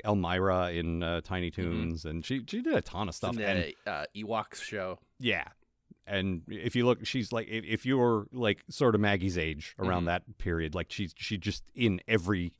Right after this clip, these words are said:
Speaker 2: Yeah.
Speaker 1: kid show from the nineties. Like, she
Speaker 2: Mm-hmm.
Speaker 1: did a few things from when I was a kid, but, uh,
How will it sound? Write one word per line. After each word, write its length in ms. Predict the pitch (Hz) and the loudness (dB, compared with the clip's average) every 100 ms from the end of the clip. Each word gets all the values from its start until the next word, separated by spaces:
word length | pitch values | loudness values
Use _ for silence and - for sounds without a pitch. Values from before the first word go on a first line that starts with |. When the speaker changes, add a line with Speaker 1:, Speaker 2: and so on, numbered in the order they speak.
| - _ | -20 _
Speaker 2:
Yeah. 160 | - 98 - | -2 -2 -2
Speaker 1:
kid 240 | - 117 | 0 0
show 180 | - 98 | 4 0
from 200 | 85 80 | 2 0
the 60 | 78 | -2
nineties. 440 | 67 65 64 69 98 | -6 -10 -14 -12 -8
Like, 100 | 101 | -4
she 80 | |
Speaker 2:
Mm-hmm. 60 | 110 | 0
Speaker 1:
did 60 | 127 | -2
a 40 | |
few 200 | - 113 | 2 0
things 260 | 104 113 107 | 4 2 2
from 140 | - 113 | 0 -2
when 100 | 104 | 0
I 80 | |
was 120 | 110 107 | -2 -4
a 60 | |
kid, 220 | - 110 | -4 -2
but, 140 | 95 90 - | -2 -6 -8
uh, 160 | 85 | -8